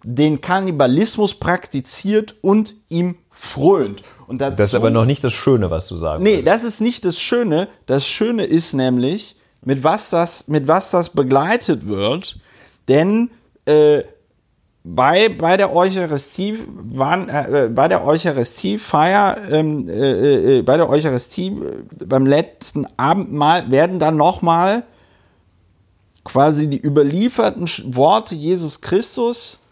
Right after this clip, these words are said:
Speaker 1: gesprochen. Und dann geht das so wie folgt in der
Speaker 2: Dies ist
Speaker 1: Messe. Dann
Speaker 2: mein
Speaker 1: sagt der
Speaker 2: Blut.
Speaker 1: Priester nämlich, „Denn am Abend, an dem er ausgeliefert wurde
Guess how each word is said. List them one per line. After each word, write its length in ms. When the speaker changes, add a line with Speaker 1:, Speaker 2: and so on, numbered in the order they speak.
Speaker 1:
gesprochen. 1040
Und 360
dann 340
geht 400
das 220
so 300
wie 100
folgt 540
in 100
der 120
Speaker 2:
Dies 60
ist 80
Speaker 1:
Messe. 180
Dann 80
Speaker 2:
mein 140
Speaker 1:
sagt 220
der 60
Speaker 2:
Blut. 140
Speaker 1:
Priester 300
nämlich, 280
„Denn 180
am 220
Abend, 560
an 160
dem 200
er 200
ausgeliefert 760
wurde 340